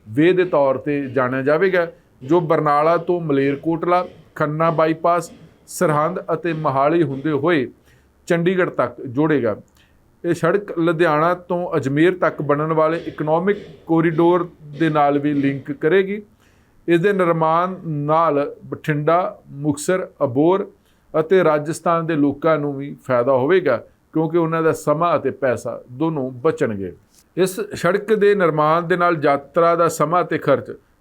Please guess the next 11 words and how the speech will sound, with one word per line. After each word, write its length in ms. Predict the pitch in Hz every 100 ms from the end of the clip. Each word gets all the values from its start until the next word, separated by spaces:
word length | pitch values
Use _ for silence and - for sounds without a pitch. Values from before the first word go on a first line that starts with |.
| _
ਦੋਨੇ 540 | 117 101 147 185 190 185 165
ਘੱਟ 140 | 123
ਜਾਣਗੇ। 540 | 123 151 185 196 196 - _ _ _ _ _ _ -
ਮੌਜੂਦਾ 460 | 139 147 175 175 190
ਬਠਿੰਡੇ 500 | 165 - 160 165 190
ਤੋਂ 180 | 190 180
ਚੰਡੀਗੜ੍ਹ 600 | 180 165 175 180 180 - - _ _ -
ਜਾਣ 360 | 117 151 160 170
ਲਈ 120 | 180
ਬਰਨਾਲਾ, 640 | 123 135 139 143 165 - -
ਸੰਗਰੂਰ 640 | 117 147 139 143 175 190